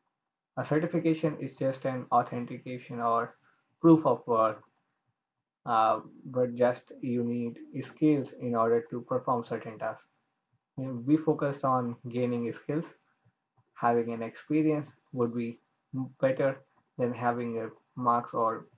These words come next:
certification. So stay focused on the security mechanisms because the system needs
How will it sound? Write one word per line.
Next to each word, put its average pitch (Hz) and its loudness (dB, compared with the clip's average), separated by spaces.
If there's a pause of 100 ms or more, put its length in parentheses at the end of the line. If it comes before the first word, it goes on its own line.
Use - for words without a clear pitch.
(240)
certification. 143 -4 (1080)
So 127 -2
stay 165 2
focused 151 2
on 127 2
the 120 -2
security 120 -4
mechanisms 156 0 (320)
because 123 0
the 120 -6
system 139 -4
needs 123 -4